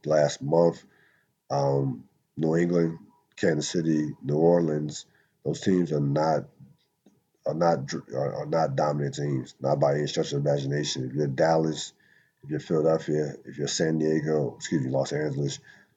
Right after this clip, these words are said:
Chargers, you feel like you can go into Indianapolis the way they're playing right now. You feel like you can go into those stadiums and win. Um, a couple of things in regards to, uh,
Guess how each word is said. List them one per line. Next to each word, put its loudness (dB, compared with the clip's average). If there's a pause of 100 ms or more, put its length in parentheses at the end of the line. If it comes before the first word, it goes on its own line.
(340)
Chargers, 0
you -4
feel 2
like 4
you -10
can -8
go -2
into 0
Indianapolis 0
the -4
way -2
they're 0
playing 0
right 0
now. 0
You -2 (140)
feel 4
like 4
you -4
can -10
go -2
into -4
those -2
stadiums -2
and -14
win. -2 (1600)
Um, 0
a -8
couple 10
of 2
things 4
in -2
regards 4
to, 2
uh, 0